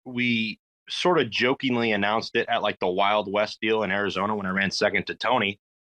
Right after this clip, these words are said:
And I was like, "Yep, you know, got a baby on the way, so I'm gonna have to start racing a little bit harder." And, and a couple people caught on and, and some people didn't, but, uh, we did an announcement there and, like, you know, posted stuff and, and which was great.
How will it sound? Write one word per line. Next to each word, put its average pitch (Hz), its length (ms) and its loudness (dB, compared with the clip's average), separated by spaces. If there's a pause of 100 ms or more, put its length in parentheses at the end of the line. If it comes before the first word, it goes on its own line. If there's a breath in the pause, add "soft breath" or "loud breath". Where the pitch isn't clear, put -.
(100)
And 120 180 2
I 117 80 4
was 110 120 0
like, 123 120 -2
"Yep, 185 240 0
you 170 80 -2
know, 165 100 0
got 185 140 0
a 190 60 -2
baby 202 240 0
on 190 80 0
the 180 80 0
way, 185 120 -2
so 170 140 -4
I'm 160 60 0
gonna 160 100 -4
have 165 160 -4
to 160 60 -16
start 160 200 -2
racing 160 280 -4
a - 20 -6
little 165 140 -2
bit 156 100 0
harder." 151 400 2
And, 110 140 -2 (460)
and 127 120 2
a 127 60 2
couple 202 260 2
people 185 300 -2
caught 131 240 2
on 127 240 2
and, 107 240 -4
and 110 340 -4
some 117 160 -2
people 117 220 0
didn't, 107 420 2
but, 101 140 2 (500 loud breath)
uh, 101 400 4
we 113 140 0
did 135 240 2
an 131 100 2
announcement 117 500 0
there 113 320 2
and, 107 80 0
like, 101 280 -4
you 98 100 -8
know, 98 80 -6 (180)
posted 113 440 -2
stuff 110 420 2
and, 90 100 -18 (520)
and 113 600 0 (360)
which 190 200 2
was 202 160 2
great. 143 360 2